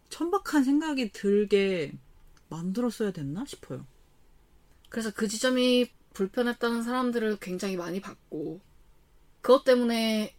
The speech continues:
Speaker 2: 영화의 이미지가 안 좋아졌다라고 말을 해도 전 충분히 이해가 돼요.
Speaker 1: 그래서 항상 누군가가 저한테 "오펜하이머 그래서 지금 봤어?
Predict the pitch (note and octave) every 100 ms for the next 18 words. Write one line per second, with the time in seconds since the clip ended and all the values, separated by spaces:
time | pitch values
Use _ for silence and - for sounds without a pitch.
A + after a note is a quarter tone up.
0 | _ F#3 F#3+ A3 G#3+ G#3 G#3 G3+ F#3+ -
1 | F#3+ F#3 F#3 G#3+ G#3 G#3+ F3 G3 A3+ B3+
2 | A#3+ G#3+ A#3 A#3 A3 G#3 F3+ F#3 C#4 C#4
3 | - G3+ A#3+ D#4+ F#4+ F#3 A3 D4 - E3+
4 | E3+ - _ _ _ - _ _ _ _
5 | _ _ _ _ - - A3+ G#3 A3 C#4
6 | D4 C#4+ A3 - _ _ _ - D3+ G3
7 | F#3+ D#3 - C#3+ C3+ C3+ D3 C#3+ C#3 _
8 | _ _ _ _ _ - A3 G#3+ F#3+ D#3+
9 | F3 E3+ F3 C#3+ - F#3+ E3+ - D3+ -
10 | - D#4+